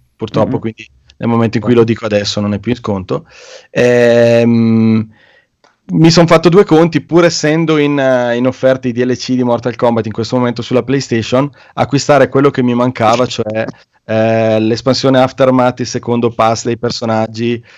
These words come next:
Speaker 1: eh, Shao Kahn che era un personaggio solo del preordine, insomma,
Speaker 2: Sì.
Speaker 1: solo acquistando quelli arrivavo praticamente alla cifra di circa quaranta euro, e questo pack mi è costato praticamente quaranta euro precisi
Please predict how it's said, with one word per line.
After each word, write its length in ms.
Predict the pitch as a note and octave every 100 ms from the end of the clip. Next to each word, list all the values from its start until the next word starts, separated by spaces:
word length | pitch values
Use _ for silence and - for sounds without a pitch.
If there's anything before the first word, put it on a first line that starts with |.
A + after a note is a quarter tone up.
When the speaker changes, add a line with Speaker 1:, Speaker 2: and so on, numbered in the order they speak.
| - -
Speaker 1:
eh, 400 | A2+ A2 A2+ A2+
Shao 220 | G#2 B2
Kahn 240 | A2+ A#2+ A#2+
che 80 | B2
era 100 | A#2
un 60 |
personaggio 480 | A#2 A2+ A#2 A2+ A2+
solo 220 | - A#2
del 160 | A#2 A2+
preordine, 640 | A#2 A2+ A2+ A2+ A#2+ A#2+ - - _
insomma, 380 | B2 - A#2+ G#2+
Speaker 2:
Sì. 60 | G2
Speaker 1:
solo 140 | E3
acquistando 480 | D#3+ D#3 - D#3 E3
quelli 300 | D3 C3+ C3
arrivavo 320 | D3 C#3 B2+ A#2
praticamente 520 | A#2+ A#2+ B2 A#2+ A#2+
alla 100 | A2+
cifra 380 | - A#2+ A#2 A2
di 140 | A2
circa 340 | - A#2 G#2+ G#2+
quaranta 440 | A2+ G#2+ G2+ B2+
euro, 440 | G#2 F#2+ G#2+ C3 _ _ _ - - _
e 460 | A#2+ A#2 A2+ A2+ A2
questo 320 | C#3 - E3
pack 240 | C3 A#2 C3+
mi 100 | B2+
è 60 |
costato 400 | A#2 A2+ G#2+ A2
praticamente 600 | A2+ A2 A#2+ A#2 F#2+ A2
quaranta 460 | - B2+ G#2 G2 A#2
euro 260 | G2 G2+ G2+
precisi 600 | A#2+ B2+ G2 F2+ G2+